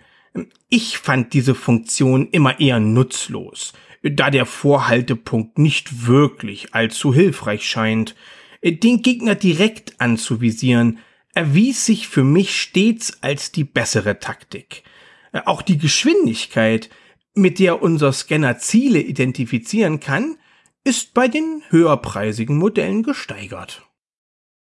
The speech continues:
Auch ein Traktorstrahl ist wieder mit dabei. Der belegt zwar einen wertvollen Waffenslot, an dem wir auch einen Raketen- oder Torpedowerfer hätten anbringen können,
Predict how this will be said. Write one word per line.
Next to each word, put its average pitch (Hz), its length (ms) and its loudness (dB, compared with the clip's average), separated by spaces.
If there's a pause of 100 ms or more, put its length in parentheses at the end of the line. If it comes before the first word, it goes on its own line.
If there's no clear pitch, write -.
(800)
Auch 143 340 -2
ein 226 220 0
Traktorstrahl - 920 -4
ist 110 180 -10
wieder 127 200 -2
mit 110 160 -6
dabei. 104 440 -4 (320)
Der 147 440 0
belegt 131 420 2
zwar 127 360 0
einen 120 280 0
wertvollen 110 580 -4
Waffenslot, 180 680 -4 (320)
an 143 120 2
dem 135 200 4
wir 135 120 0
auch - 160 -8
einen 123 200 0
Raketen- 123 480 -2
oder - 160 -14
Torpedowerfer 117 760 -2
hätten 107 240 -6
anbringen 113 540 -2
können, 240 380 -2